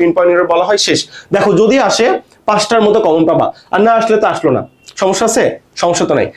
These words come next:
তাই pinpoint error অবশ্যই ডির জন্য পড়বা। আমার, আমার একটা রিকমেন্ডেশন থাকলো তোমাদের প্রতি,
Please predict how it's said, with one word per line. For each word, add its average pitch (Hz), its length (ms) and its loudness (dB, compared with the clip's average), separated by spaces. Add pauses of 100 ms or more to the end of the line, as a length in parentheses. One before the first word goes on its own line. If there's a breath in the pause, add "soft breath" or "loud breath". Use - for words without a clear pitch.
(120)
তাই 190 200 0
pinpoint 196 360 2
error 214 140 2
অবশ্যই 214 640 2
ডির 226 180 2
জন্য 175 200 2
পড়বা। 135 280 0 (100)
আমার, 170 180 0 (100)
আমার 165 220 0
একটা 190 100 -2
রিকমেন্ডেশন 170 580 2
থাকলো 151 240 -2
তোমাদের 131 280 2
প্রতি, 120 260 -4